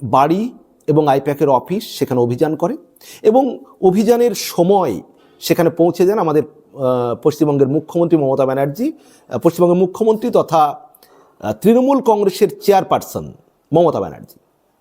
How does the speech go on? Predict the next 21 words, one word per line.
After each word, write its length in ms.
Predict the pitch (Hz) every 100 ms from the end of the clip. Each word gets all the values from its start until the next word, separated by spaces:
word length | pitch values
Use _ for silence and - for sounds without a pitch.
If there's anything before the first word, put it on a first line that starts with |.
| _ - - -
কিন্তু 160 | 226 220
মমতা 320 | 175 240 285
ব্যানার্জি 280 | 277 220 233
পরবর্তীকালে 640 | 190 220 233 233 233 233
তিনি 160 | 220 208
জানিয়েছেন 500 | 180 190 190 247 247
যে 80 |
তিনি 180 | 220 214
মুখ্যমন্ত্রী 500 | 180 180 - 226 220
হলেও 220 | 170 185
তিনি 180 | 220 202
দলের 260 | 156 151 185
প্রধান 400 | - 240 233 160
হিসাবে 260 | 139 135
সেখানে 340 | 131 117 123 226
গিয়েছিলেন, 420 | 135 82 - 58 - _ _ _ -
তিনি 120 | 208
মুখ্যমন্ত্রী 480 | 160 - 160 156 156
হিসেবে 180 | 151
সেখানে 380 | 156 151 156 302 349 - _ _ _ -
যাননি। 360 | 117 151 92